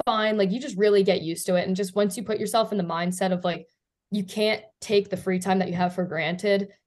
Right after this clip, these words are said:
then it totally changes everything. I mean, I would come home from practice and immediately I'm, I'm gonna,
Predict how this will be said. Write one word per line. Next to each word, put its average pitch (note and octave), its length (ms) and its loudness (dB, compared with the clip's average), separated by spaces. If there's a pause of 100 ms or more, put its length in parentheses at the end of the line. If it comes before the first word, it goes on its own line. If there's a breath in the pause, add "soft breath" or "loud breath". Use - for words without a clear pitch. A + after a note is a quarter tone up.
(140)
then G3 460 4
it G#3 140 2
totally G3+ 340 4
changes F3+ 360 -2
everything. F3 460 -2
I F#3 80 4
mean, F#3+ 320 2 (200)
I A3 120 6
would A#3+ 140 2
come A3+ 180 2
home A3 180 2
from G3+ 180 -2
practice F#3+ 540 2
and G3 120 0
immediately G3 500 4
I'm, F#3 340 0
I'm F#3+ 140 2
gonna, G3 380 2